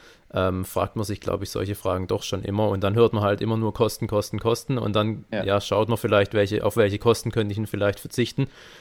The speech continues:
Speaker 1: Und dann ist vielleicht doch der Architekt oft eine Ko-, eine Kosten-, ein Kosten-, ähm, eine Kostenstelle, wo man dann sagt, „Ja, komm, die, den spare ich mir ein, das kriege ich irgendwie schon auch selber hin.“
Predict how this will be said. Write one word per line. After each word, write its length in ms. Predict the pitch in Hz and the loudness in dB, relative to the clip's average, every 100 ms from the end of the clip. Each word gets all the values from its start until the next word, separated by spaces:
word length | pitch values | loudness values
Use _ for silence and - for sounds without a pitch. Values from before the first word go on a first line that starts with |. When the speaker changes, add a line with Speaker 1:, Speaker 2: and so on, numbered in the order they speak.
| - _ - | -20 _ -6
Speaker 1:
Und 80 | 95 | -2
dann 100 | 107 | -2
ist 120 | - | 0
vielleicht 320 | 117 110 - | 4 4 6
doch 120 | 120 | 4
der 140 | - 123 | 6 4
Architekt 480 | 101 104 - 104 - | 2 0 -2 0 0
oft 240 | 104 - | -2 2
eine 300 | 98 101 101 | 2 2 0
Ko-, 140 | - - - | -4 -8 -2
eine 220 | 101 98 | -2 0
Kosten-, 500 | - 101 - 104 98 | 0 -2 -2 -6 -4
ein 220 | 101 101 | -4 -4
Kosten-, 540 | - 98 - 104 98 101 | -2 -4 -4 -6 -4 -4
ähm, 320 | 90 92 95 - | -6 -6 -8 -4
eine 200 | 104 101 | -4 2
Kostenstelle, 680 | 113 - 117 - 98 107 | 2 2 -2 0 2 2
wo 80 | 101 | 0
man 100 | 98 | -2
dann 120 | 98 95 | -2 0
sagt, 260 | 98 95 | -2 -2
„Ja, 100 | - | -4
komm, 240 | 92 95 95 | -6 -6 -6
die, 200 | 101 92 _ - - _ - | -8 -10 _ -20 -20 _ -2
den 80 | 113 | 0
spare 260 | - 107 | 6 6
ich 60 | 104 | 6
mir 120 | 104 | 4
ein, 140 | 95 101 | 2 0
das 120 | 101 | -2
kriege 140 | 107 | -2
ich 60 | 101 | -2
irgendwie 300 | - 98 95 | -2 -2 -4
schon 160 | 92 - | -6 -6
auch 100 | - | -6
selber 300 | - - 92 | -8 -6 -4
hin.“ 140 | 92 | -6